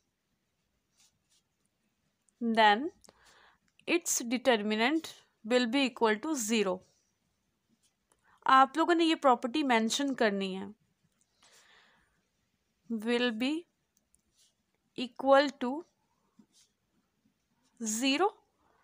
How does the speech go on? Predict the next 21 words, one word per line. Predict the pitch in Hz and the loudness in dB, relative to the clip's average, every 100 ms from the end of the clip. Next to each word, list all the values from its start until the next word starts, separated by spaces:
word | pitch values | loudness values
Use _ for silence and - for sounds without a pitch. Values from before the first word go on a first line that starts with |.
| _ _ - | _ _ 0
तो | 262 254 | 2 4
स्टूडेंट्स | 262 - 330 415 381 | 2 0 0 0 4
यहाँ | 339 294 | 6 6
पे | 339 | 6
हमारा | 339 339 | 4 2
कॉलम | 339 277 247 262 349 294 | 4 6 6 4 0 -4
वन | 233 240 302 | 0 4 4
और | 381 285 277 | 4 4 4
कॉलम | 262 247 247 262 | 6 4 4 0
थ्री | - 294 | -4 -6
क्या | 277 294 | 0 4
है, | 294 | 4
आइडेंटिकल | 320 285 254 285 269 330 370 330 | 4 2 2 -2 -2 2 2 4
है। | 330 - | 0 -2
This | 233 339 - | -2 -2 2
implies | 349 277 233 196 262 - - - - - - - | 0 4 6 6 2 -6 -14 -20 -20 -20 -14 -4
left | 233 247 254 269 - 294 | 0 4 4 4 -2 2
hand | 294 247 247 - | 2 2 0 2
side | 240 202 247 233 - _ _ _ _ _ - _ _ - _ | 4 4 0 -8 -20 _ _ _ _ _ -20 _ _ -20 _
is | 262 269 - | -2 -2 -2
equal | 220 - 233 | -8 -2 0